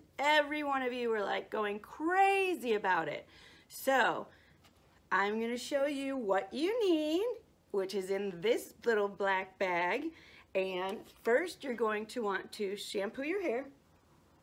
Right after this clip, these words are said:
and then rinse thoroughly. Then you're gonna want to condition your beautiful hair. And afterwards, I would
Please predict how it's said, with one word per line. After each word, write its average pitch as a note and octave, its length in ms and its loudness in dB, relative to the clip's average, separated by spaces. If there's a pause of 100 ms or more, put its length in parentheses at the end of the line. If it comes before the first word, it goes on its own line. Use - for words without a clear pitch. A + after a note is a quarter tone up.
(460)
and G#3 320 -6
then F#3+ 440 -2 (360)
rinse A3 300 -2
thoroughly. C4 680 2 (380)
Then G#3 600 2
you're F4 220 2
gonna D4 200 4
want B3 240 4
to B3 420 2 (540)
condition F4+ 640 6
your A#3 220 6
beautiful G#3 400 0
hair. G#3 440 0 (280)
And G#3 220 0
afterwards, C4+ 800 2
I G#3+ 120 2
would G#3 240 2